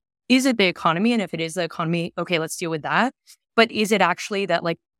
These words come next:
hey, on a team of seven, we actually have two high performers and everybody else is,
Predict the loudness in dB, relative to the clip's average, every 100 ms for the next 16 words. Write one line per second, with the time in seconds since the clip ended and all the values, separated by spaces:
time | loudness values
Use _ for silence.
0 | _ 2 4 6 2 0 -4 0 2 2
1 | 2 2 2 -2 -6 0 2 2 -2 -2
2 | -2 0 -2 -2 -8 -6 -4 -4 0 0
3 | 0 -6 -6 -6 -4 -4 -4 -4 -2 -2
4 | -2 -4 -12 -12 -14